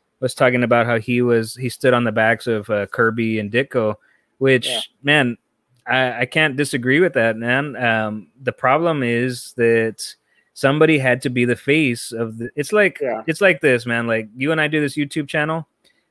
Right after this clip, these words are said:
Speaker 1: and it's not like, if we just never promoted this YouTube and you and I just came on and talked to ourselves every day,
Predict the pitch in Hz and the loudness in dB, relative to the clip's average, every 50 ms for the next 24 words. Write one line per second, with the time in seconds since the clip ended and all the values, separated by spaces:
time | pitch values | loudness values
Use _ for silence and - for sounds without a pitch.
0 | _ - 127 123 123 120 117 117 117 113 110 113 117 123 123 - 156 147 143 143 | _ -4 -2 0 2 2 2 2 0 0 -2 -2 -2 -4 -4 0 2 2 2 2
1 | - - - 143 131 117 110 - - - - - _ _ _ - 139 123 113 139 | 0 -2 0 2 2 2 2 -2 -8 -20 -20 -20 _ _ _ -6 -4 -4 -2 0
2 | 156 160 180 185 160 170 156 160 160 170 156 - - 151 131 120 117 131 143 156 | 0 2 2 2 2 2 0 2 2 0 -2 0 0 0 2 2 2 4 4 2
3 | 160 151 143 135 120 135 143 135 131 - 143 147 139 - 170 160 143 139 139 147 | 0 0 -4 -10 -8 -4 -4 -4 -2 -2 -2 -2 0 0 2 2 2 2 2 2
4 | 151 147 147 147 151 135 - - 151 143 143 143 135 135 127 120 - 131 123 131 | 2 2 2 2 0 -2 -4 -4 -4 -2 0 2 2 2 0 0 2 2 2 2
5 | 131 131 - 151 131 123 120 - - 120 117 131 139 143 139 - 131 135 131 135 | 2 0 -2 0 2 2 2 2 0 0 2 2 0 -2 -4 -4 -4 -4 -2 -2
6 | 139 131 131 127 135 147 147 143 | -2 -2 -2 -2 -2 -2 -2 -4